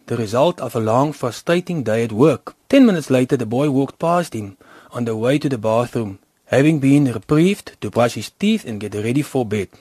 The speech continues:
The boy uttered some words which touched the father's heart in a most unforgettable way. 'Why is it so hard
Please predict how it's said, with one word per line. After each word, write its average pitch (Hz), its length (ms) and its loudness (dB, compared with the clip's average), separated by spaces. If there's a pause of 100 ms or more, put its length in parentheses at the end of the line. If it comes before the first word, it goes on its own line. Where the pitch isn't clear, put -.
(220)
The 110 60 -8
boy 117 320 2
uttered 202 220 0
some 160 240 -4
words 131 520 2
which - 240 -10 (120)
touched - 280 -4
the 107 80 -8
father's 139 420 -2
heart 110 320 2 (400)
in 127 140 -2
a 113 100 -2
most 131 520 -2 (300)
unforgettable 123 760 -4
way. 107 280 -4 (720)
'Why 156 420 2
is 151 240 -2
it - 260 -8
so 143 280 -2
hard 110 420 2